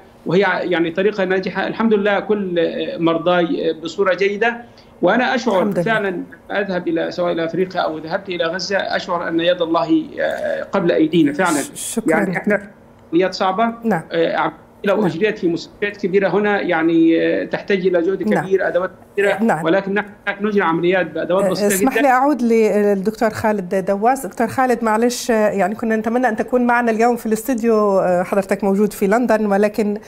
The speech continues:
Speaker 2: آه، أكيد الأيام القادمة ستكون معنا بإذن الله. يعني، آه، آه، بعض المرضى المصابين من حالفهم الحظ، آه، في الخروج من قطاع غزة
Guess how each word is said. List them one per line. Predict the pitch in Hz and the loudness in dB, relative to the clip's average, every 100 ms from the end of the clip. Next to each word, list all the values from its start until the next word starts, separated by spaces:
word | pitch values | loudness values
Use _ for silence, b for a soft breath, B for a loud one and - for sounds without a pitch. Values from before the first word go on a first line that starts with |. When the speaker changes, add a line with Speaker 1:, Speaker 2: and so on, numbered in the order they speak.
| B B - | B B 0
Speaker 2:
آه، | |
أكيد | 190 180 214 214 254 196 208 | 2 2 0 -2 -2 0 2
الأيام | 208 190 185 190 214 202 | 2 2 2 2 2 0
القادمة | 196 208 208 202 202 | -2 -2 0 0 0
ستكون | 196 - 190 185 175 190 185 180 208 214 | -2 0 2 2 0 -2 -2 -2 -2 -2
معنا | 202 190 185 | 0 0 0
بإذن | 170 190 190 | -2 -2 0
الله. | 190 220 220 220 B B - | 2 2 2 -2 B B 0
يعني، | 233 233 247 247 233 | 0 2 0 0 2
آه، | |
آه، | 233 240 240 226 240 233 226 - | 2 2 0 0 0 2 0 0
بعض | 214 285 277 214 | 0 2 2 -2
المرضى | 226 226 233 233 214 214 | -2 0 0 0 2 0
المصابين | 208 190 196 202 185 208 233 277 | 0 -4 -4 -4 -4 -2 0 0
من | 285 269 | 0 0
حالفهم | 262 262 262 226 220 | 0 0 0 -2 -2
الحظ، | 214 226 214 190 | -2 -2 -2 -2
آه، | 202 202 202 | -2 0 -4
في | 190 214 190 | -4 -6 -6
الخروج | 214 214 220 202 | -4 -2 0 0
من | 190 190 | -2 -4
قطاع | - 202 208 180 | -6 -4 -4 -2
غزة | 180 196 175 196 | -2 -2 -2 -2